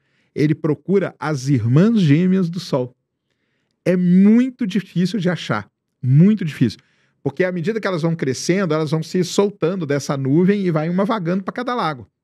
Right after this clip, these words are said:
lado. Só que elas tão por aí. Então o pessoal procura essas irmãs gêmeas. É um, é uma área muito legal. E como que você procura uma irmã gêmea? Bem, um gêmeo, ele é igualzinho o outro, né?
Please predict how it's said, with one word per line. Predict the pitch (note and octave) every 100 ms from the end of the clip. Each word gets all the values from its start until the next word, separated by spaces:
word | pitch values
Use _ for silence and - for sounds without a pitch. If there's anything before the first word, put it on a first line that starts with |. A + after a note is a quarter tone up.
| -
lado. | C3 B2 G#2+ _ _ _ _ _ _
Só | - D3+
que |
elas | G3 F#3
tão | G#3
por | G#3 B3+
aí. | A#3+ F#3+ - _ _ _ _
Então | E3+ F3 F#3
o | G3+
pessoal | G3+ - G3
procura | F#3+ A3 - _ A#3+ C4
essas | F3 A3+ F#3
irmãs | F3 E3 F3
gêmeas. | B2 A#2+ A2 G#2+
É |
um, | D3+ -
é |
uma | E3+ F3+
área | F3+ E3+ G3 G#3
muito | G#3 G3 A3 C4 B3+
legal. | A#3 E3+ C#3 _ _
E | -
como | E3 A#3
que | A3
você | G#3+
procura | F3+ F3+ F3
uma | E3+
irmã | D3+ D3+
gêmea? | C3 A#2+ G2
Bem, | B2 C#3+ E2+ _ _ _
um | E3 F3+
gêmeo, | A#2+ D#3+ A3+ D#3 G#2 -
ele | D3
é | F3
igualzinho | D#3 G3 B3 A#3+ D#4
o |
outro, | A3 - C#3+
né? | F#3+